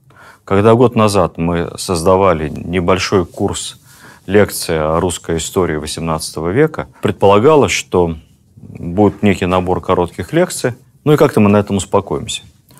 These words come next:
Я совершенно не ожидал, э, что этот курс обретёт сотни и сотни тысяч, а может быть, даже и миллионы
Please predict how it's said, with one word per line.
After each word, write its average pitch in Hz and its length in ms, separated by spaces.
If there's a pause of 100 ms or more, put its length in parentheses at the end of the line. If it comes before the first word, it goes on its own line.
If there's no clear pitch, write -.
(160)
Я 107 160
совершенно 123 480
не 101 80
ожидал, 95 560 (160)
э, - 320
что - 720
этот 90 300
курс - 520 (640)
обретёт 92 680
сотни 123 640
и 82 60
сотни 95 420
тысяч, 113 520
а 78 40
может 92 240
быть, 78 140
даже 82 280
и 73 40
миллионы 87 600